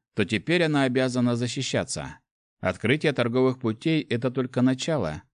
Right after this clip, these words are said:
и это вовсе не случайно произошло. Все очень хотели знать, почему же Империя Великого Света только сейчас отправила своего посла в гавань Дарак. Вот почему.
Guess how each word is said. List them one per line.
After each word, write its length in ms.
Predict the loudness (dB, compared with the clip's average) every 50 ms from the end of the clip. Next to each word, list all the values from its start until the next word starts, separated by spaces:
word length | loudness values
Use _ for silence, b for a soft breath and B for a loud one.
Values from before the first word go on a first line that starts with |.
| _ _ _ -2
и 80 | 0 2
это 260 | 2 2 2 0 0
вовсе 320 | 2 2 0 0 0 2 2
не 100 | 2 2
случайно 540 | 2 0 -2 -2 0 0 0 2 0 0
произошло. 680 | -2 -2 -2 -2 -2 -2 -4 -6 -4 -4 -4 -4 -4 -6 -12 _ _ _ _ _ _ _ _ _ _ _ _ _ -10
Все 180 | -2 0 2
очень 260 | 2 2 2 0 0 0
хотели 360 | 0 -2 0 0 0 0 0
знать, 440 | 2 2 2 2 0 -2 -6 -20 _ _ -4
почему 420 | -4 -2 0 2 2 4 4 4
же 220 | 4 4 4 4 4
Империя 400 | 4 2 0 0 2 4 2 2
Великого 440 | 4 2 0 0 0 0 -2 -2 0
Света 420 | -2 -2 -2 -2 0 0 -2 -2
только 340 | -2 -2 -4 -2 -2 -4 -2
сейчас 480 | -2 -2 -2 -2 0 -2 0 0 -2
отправила 500 | -4 -4 -2 -2 0 0 2 2 2 2
своего 400 | 0 0 -2 -2 0 2 0 0
посла 400 | 0 0 -2 -2 -2 -2 -2 -2
в 80 | -2 -2
гавань 320 | -2 0 0 2 2 2
Дарак. 420 | 2 2 2 0 0 -2 -4 -8 -20 _ _ _ _ _ _ _ _ _ _ _ _ _ -12
Вот 540 | -8 -2 2 4 6 6 6 6 4 0 -2
почему. 720 | -2 -2 -2 -2 -2 -2 0 0 0 0 0 -2 -2 -6